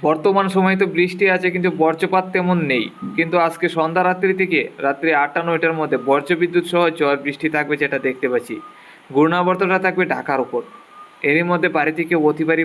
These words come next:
বর্ষণ হবে সম্পূর্ণ বাংলাদেশ, আমাদের ত্রিপুরায়। আগামীকালকের মধ্যে গেলে ভারী থেকে অতি ভারী নিম্নচাপ থাকবে। এরই মধ্যে লাল সতর্কতা জারি থাকবে ঢাকা, কুমিল্লা, আমাদের ত্রিপুরা, এছাড়া বরিশাল, চট্টগ্রামে। উত্তরবঙ্গে শিলিগুড়ি,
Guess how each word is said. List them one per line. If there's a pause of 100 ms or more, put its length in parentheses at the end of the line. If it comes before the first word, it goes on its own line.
বর্ষণ (100)
হবে (100)
সম্পূর্ণ (120)
বাংলাদেশ,
আমাদের
ত্রিপুরায়। (720)
আগামীকালকের
মধ্যে
গেলে (120)
ভারী
থেকে (140)
অতি
ভারী (100)
নিম্নচাপ
থাকবে।
এরই
মধ্যে
লাল (100)
সতর্কতা
জারি
থাকবে (120)
ঢাকা,
কুমিল্লা,
আমাদের
ত্রিপুরা, (260)
এছাড়া
বরিশাল,
চট্টগ্রামে। (720)
উত্তরবঙ্গে (120)
শিলিগুড়ি,